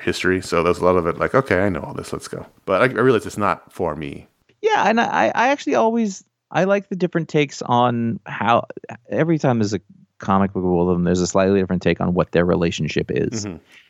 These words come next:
Speaker 2: And I really enjoy the ones where they're not necessarily enemies yet, which is
Speaker 1: Oh,
Speaker 2: what
Speaker 1: sure.
Speaker 2: I think makes the young
Speaker 1: They're young,
Speaker 2: ones.
Speaker 1: they're young here. They're young, yeah.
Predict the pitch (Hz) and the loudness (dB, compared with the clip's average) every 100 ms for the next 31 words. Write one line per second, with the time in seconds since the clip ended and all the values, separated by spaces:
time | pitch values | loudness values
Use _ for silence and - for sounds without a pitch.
0 | _ _ - 135 143 139 160 196 196 - | _ _ -2 2 2 2 2 2 0 2
1 | 139 113 110 120 123 123 113 107 104 104 | 0 0 0 2 4 2 0 0 2 2
2 | 101 98 101 98 98 92 - _ - 107 | 2 0 2 4 4 2 -2 _ -4 0
3 | 101 101 104 104 104 95 90 - 95 92 | 2 4 2 2 0 -2 -2 0 2 4
4 | 92 90 92 92 90 85 - - - 101 | 2 0 0 0 2 0 -2 -4 -2 -2
5 | 95 110 104 - 101 92 - 92 92 92 | 0 2 2 2 0 -2 -2 -2 0 0
6 | 92 113 131 120 127 139 131 120 113 104 | 2 2 2 2 2 2 2 0 0 -2
7 | 85 80 82 85 80 78 73 | -8 -6 -6 -6 -6 -6 -6